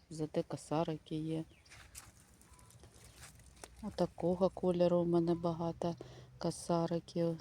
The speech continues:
Такий морквяний, абрикосовий, морквяний.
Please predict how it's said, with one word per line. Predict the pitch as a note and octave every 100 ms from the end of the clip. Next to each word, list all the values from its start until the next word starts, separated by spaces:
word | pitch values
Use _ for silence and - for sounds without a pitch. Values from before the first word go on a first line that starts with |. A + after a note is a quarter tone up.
| -
Такий | E3 - E3+
морквяний, | E3 D#3+ - E3 E3 E3+ F3 E3+ E3 D#3+ - - - - - _ _ _ _ _ - - -
абрикосовий, | D#3+ D#3+ D#3+ - D#3+ F3 - - E3 F3 E3+
морквяний. | E3 - - E3+ E3+ F3 F3+ F3 E3+